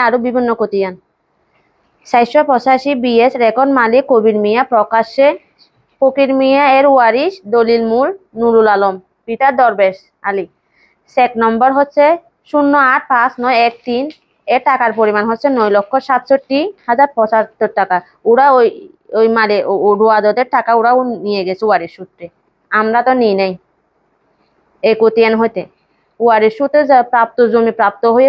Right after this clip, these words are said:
ক্ষতিপূরণের টাকা উত্তোলন তারা আবেদন করছে, কিন্তু চেক নাম্বার এক শূন্য শূন্য ছয় উ-, উ-,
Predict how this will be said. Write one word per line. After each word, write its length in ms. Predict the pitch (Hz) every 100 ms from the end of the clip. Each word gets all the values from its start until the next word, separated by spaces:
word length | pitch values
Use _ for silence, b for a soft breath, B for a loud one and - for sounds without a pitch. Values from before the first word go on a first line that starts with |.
| 277
ক্ষতিপূরণের 520 | 294 285 277 269 277
টাকা 140 | 254 214 202
উত্তোলন 340 | - 220 247 254
তারা 180 | 226 254 262
আবেদন 260 | 202 190 190
করছে, 260 | 190 185 185 175 _ _ _ _ _ 247
কিন্তু 320 | 247 247 254 254 254 _ _ _ _ -
চেক 180 | 254 240
নাম্বার 440 | 233 226 233 285 339 403 _ _ _ _ _ _ -
এক 200 | 240 254 -
শূন্য 240 | 294 277 285
শূন্য 240 | 302 277 277 277
ছয় 220 | 294 294 269
উ-, 140 | 233 202
উ-, 140 | 226